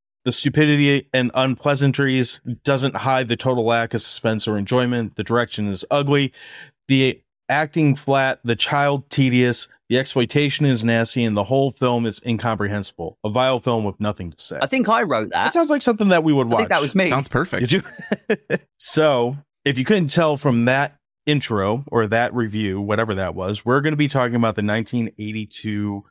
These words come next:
Speaker 1: horror sci-fi alien something film
Speaker 2: Fuckfest.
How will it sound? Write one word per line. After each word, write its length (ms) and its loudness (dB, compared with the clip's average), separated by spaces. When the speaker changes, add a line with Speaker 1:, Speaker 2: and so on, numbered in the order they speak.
Speaker 1:
horror 280 4
sci-fi 1040 0
alien 720 2
something 640 0
film 360 2
Speaker 2:
Fuckfest. 360 -4